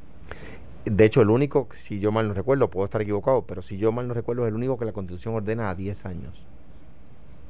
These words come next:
¿Ves? Pues la gobernadora tiene que usar su juicio más crítico, ¿verdad? Yo no estoy criticándola ni estoy alabando el nombramiento. Rindo mi deferencia, yo ocupé ese puesto, ¿verdad? Y es un privilegio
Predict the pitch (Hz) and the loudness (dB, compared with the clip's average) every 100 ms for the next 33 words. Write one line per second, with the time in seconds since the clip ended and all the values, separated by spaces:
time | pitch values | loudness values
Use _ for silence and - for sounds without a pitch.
0 | - - 104 110 - - - - - - | -12 -4 0 0 -2 -12 -12 -12 -12 -8
1 | - 113 104 98 95 95 85 90 123 175 | 4 6 6 4 2 2 0 2 4 2
2 | - - 95 92 113 113 120 - 104 90 | 0 -8 -4 -2 -2 -4 -8 -6 -6 -6
3 | - 95 120 110 95 95 101 110 82 78 | 0 0 0 -6 -2 -2 -2 -2 -2 -4
4 | - 82 80 67 - 64 - 82 76 78 | -4 -4 -4 -6 -10 -10 -4 -4 -4 -2
5 | 92 95 104 113 143 - 151 151 135 185 | 2 4 6 6 6 4 2 2 -6 0
6 | 147 143 151 147 101 85 - 110 113 101 | 2 2 2 0 -2 -6 -2 0 2 0
7 | 95 101 107 92 87 82 80 71 71 76 | -2 -2 -2 -2 -4 -4 -4 -4 -6 -8
8 | - - - - - - - - - - | -12 -12 -12 -12 -12 -12 -12 -12 -10 2
9 | 113 120 120 107 98 98 104 143 185 143 | 4 6 4 4 2 0 2 2 2 0
10 | 95 92 95 92 82 123 151 - 160 98 | -2 -4 -4 -4 -2 2 2 2 -2 0
11 | 104 - - - 104 95 104 107 101 | -2 -4 -8 -6 -4 0 0 0 -2